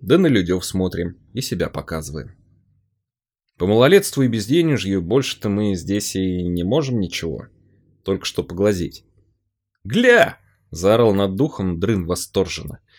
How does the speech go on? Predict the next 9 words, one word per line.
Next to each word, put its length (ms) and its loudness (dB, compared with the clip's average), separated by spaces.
"Солдатенков 960 4
на 100 4
санях 440 6
сидит! 440 -2
Ей-ей 640 4
он, 160 8
чтоб 260 4
мне 140 6
провалиться! 680 2